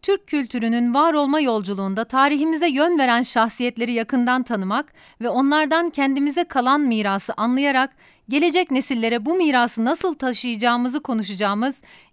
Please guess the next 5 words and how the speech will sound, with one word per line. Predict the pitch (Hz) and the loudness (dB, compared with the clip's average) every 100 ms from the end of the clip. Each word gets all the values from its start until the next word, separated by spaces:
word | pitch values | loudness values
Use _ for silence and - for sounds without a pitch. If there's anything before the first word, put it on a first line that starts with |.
| 190 | -4
Gelin | 240 285 285 233 | 0 2 4 2
Tanış | - 233 302 285 | 0 -2 0 -2
Olalım | 233 208 208 | -2 -4 -4
programımız | 208 269 247 269 262 277 359 - - _ - | -2 -2 0 0 0 0 -2 -6 -12 _ 0
başlıyor. | 233 - 214 185 - - | 0 -2 -8 -8 -10 -16